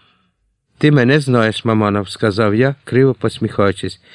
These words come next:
«Мені й твоїх соколів покалічити, якраз плюнуть. Так що дивись». «Та що ти з ним балакаєш?» озвався раптом з тротуару чорнявий. «Він же зрадник, шкура барабанна. Ось він хто».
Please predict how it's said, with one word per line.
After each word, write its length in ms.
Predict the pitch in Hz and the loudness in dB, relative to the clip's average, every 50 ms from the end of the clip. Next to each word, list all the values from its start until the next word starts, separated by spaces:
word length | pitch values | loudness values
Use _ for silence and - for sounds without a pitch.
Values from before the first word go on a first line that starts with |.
| - - - - _ - | -20 -20 -20 -12 _ 2
«Мені 240 | 143 147 175 190 | 4 4 4 4
й 20 | 170 | 2
твоїх 360 | - 147 147 143 139 123 - | 2 2 2 4 4 2 0
соколів 520 | - - 160 175 - - 127 107 117 107 | 0 0 0 0 2 0 0 0 0 -2
покалічити, 840 | - - 139 117 - 135 123 123 127 110 - - 104 - - 107 98 - | -2 -2 -4 -2 0 0 0 2 2 0 0 -4 -8 -6 -4 -4 -4 -2
якраз 400 | 120 127 - - 151 160 151 - | -2 -2 -2 0 0 0 0 0
плюнуть. 400 | - 151 131 117 104 101 98 - _ _ _ _ _ _ _ _ _ | 0 2 2 4 2 2 -2 -4 _ _ _ _ _ _ _ _ _
Так 180 | - 151 143 - | -2 -2 0 -2
що 200 | - - 151 131 | -2 0 0 2
дивись». 480 | 120 151 120 101 90 87 - - - _ _ _ _ _ - - - - - - - - - - _ _ _ _ | 4 2 2 2 0 -4 -6 -14 -18 _ _ _ _ _ -20 -20 -20 -20 -20 -20 -20 -20 -20 -20 _ _ _ _
«Та 140 | - 135 127 | -2 -2 -2
що 300 | - - - - 202 208 | -2 -2 0 2 2 2
ти 160 | - 208 190 | 4 2 2
з 120 | 151 - - | 2 4 4
ним 200 | 185 185 170 151 | 4 4 4 4
балакаєш?» 640 | 180 175 160 127 107 - - 107 104 95 - - - | 4 4 4 2 0 0 -2 -4 -4 -4 -6 -8 -4
озвався 560 | 135 123 104 107 131 131 120 - - 123 113 | -2 -2 0 2 2 0 0 0 0 0 2
раптом 400 | 117 139 135 123 - 135 117 110 | 2 2 2 2 0 0 0 0
з 140 | - - - | -2 -6 -8
тротуару 580 | _ - 120 123 - - 131 131 147 147 147 127 | _ 0 0 2 2 2 2 2 4 4 2 0
чорнявий. 640 | - - 143 123 117 113 104 101 92 95 95 - _ - - - - - - _ _ - | 0 0 0 2 2 2 2 2 0 -2 -2 -4 _ -14 -20 -20 -20 -20 -20 _ _ 2
«Він 180 | 156 180 185 | 4 4 6
же 160 | 175 156 190 185 | 6 6 4 4
зрадник, 580 | 165 175 180 185 139 107 101 107 98 - - | 4 4 4 4 4 2 0 -4 -6 -6 -8
шкура 400 | - - - - 190 180 165 147 | -10 -4 0 2 4 4 4 4
барабанна. 640 | 127 143 139 131 131 113 113 117 107 104 98 95 95 - _ _ _ _ | 2 2 2 2 2 2 0 0 0 0 0 -2 -4 -8 _ _ _ _
Ось 320 | - 175 180 160 - - 147 | 2 4 4 4 2 2 2
він 120 | 131 120 | 2 2
хто». 300 | - - - 107 92 | 0 0 0 0 0